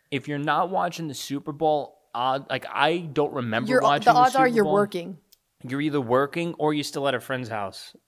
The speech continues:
Speaker 1: as, and the Super Bowl's on. I mean, there's nothing else on T V.
Speaker 2: No, but what if you're, what if someone, like, those people who are like, "I will not participate in any Super Bowl celebration"?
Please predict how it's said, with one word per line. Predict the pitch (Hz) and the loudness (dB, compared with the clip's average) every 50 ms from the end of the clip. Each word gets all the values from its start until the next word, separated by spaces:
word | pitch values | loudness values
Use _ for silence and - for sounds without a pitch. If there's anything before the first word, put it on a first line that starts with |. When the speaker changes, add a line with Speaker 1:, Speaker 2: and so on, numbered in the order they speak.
| _ | _
Speaker 1:
as, | - 117 110 - - - | -8 -8 -8 -8 -10 -12
and | 117 107 | -12 -12
the | 107 101 | -12 -12
Super | - 117 104 104 104 | -12 -14 -12 -12 -10
Bowl's | 101 95 92 98 | -10 -10 -10 -10
on. | 101 98 87 78 78 | -12 -12 -12 -16 -18
I | 92 | -18
mean, | 104 95 98 | -16 -16 -14
there's | 95 101 104 | -14 -12 -10
nothing | 110 117 117 117 113 | -8 -8 -8 -8 -8
else | 110 110 107 - | -8 -8 -8 -10
on | 107 98 92 92 | -12 -12 -14 -16
T | - - 117 107 | -14 -14 -14 -12
V. | 107 110 107 104 104 _ | -10 -12 -12 -12 -12 _
Speaker 2:
No, | 220 220 247 247 | -10 -8 -8 -6
but | 214 208 | -6 -6
what | 202 220 240 | -6 -4 -6
if | 269 262 269 | -6 -8 -8
you're, | 269 262 247 147 | -8 -8 -8 -8
what | 185 202 214 233 | -8 -8 -6 -6
if | 254 240 | -6 -8
someone, | - - 233 226 214 202 196 - - _ _ - - _ _ - | -8 -10 -8 -8 -6 -8 -10 -12 -16 _ _ -20 -20 _ _ -8
like, | 190 185 165 175 _ _ _ _ _ _ _ _ _ _ _ _ _ _ _ _ _ _ _ _ _ | -8 -8 -8 -12 _ _ _ _ _ _ _ _ _ _ _ _ _ _ _ _ _ _ _ _ _
those | 196 180 214 233 254 240 - | -8 -2 0 0 0 0 -4
people | 247 240 - 226 | -10 -12 -10 -8
who | 208 214 | -6 -4
are | 208 202 | -4 -4
like, | 196 185 175 - - | -4 -6 -6 -6 -6
"I | 190 196 202 | -4 -4 -4
will | 202 196 | -4 -6
not | 190 196 190 185 185 - | -6 -6 -6 -6 -6 -8
participate | - 185 175 - 185 175 - - 180 180 | -12 -12 -10 -10 -12 -10 -10 -10 -10 -10
in | 175 185 - | -10 -12 -10
any | - - 185 180 185 | -10 -10 -10 -10 -10
Super | 180 - - 185 - 185 | -10 -10 -12 -10 -10 -10
Bowl | 170 - 170 165 165 175 | -8 -6 -4 -4 -4 -6
celebration"? | 170 - - 180 170 165 165 - 175 170 - - 170 - - 175 | -8 -8 -8 -8 -6 -6 -8 -10 -10 -10 -10 -12 -14 -14 -16 -20